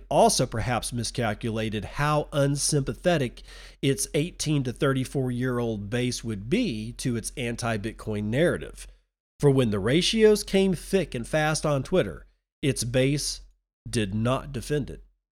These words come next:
That vacuum allowed Bitcoin Twitter to do the job that mainstream media once did,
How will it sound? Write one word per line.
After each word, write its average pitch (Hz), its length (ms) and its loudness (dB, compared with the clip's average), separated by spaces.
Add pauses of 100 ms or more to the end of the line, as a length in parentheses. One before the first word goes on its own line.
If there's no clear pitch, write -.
(420)
That 139 300 2
vacuum 160 500 2
allowed 131 320 0
Bitcoin 143 320 0
Twitter 170 320 4
to 120 140 -6
do 131 260 0
the 220 100 0
job 127 340 2
that - 120 -4
mainstream 135 720 0
media 127 320 2
once 113 300 -4
did, 107 400 -4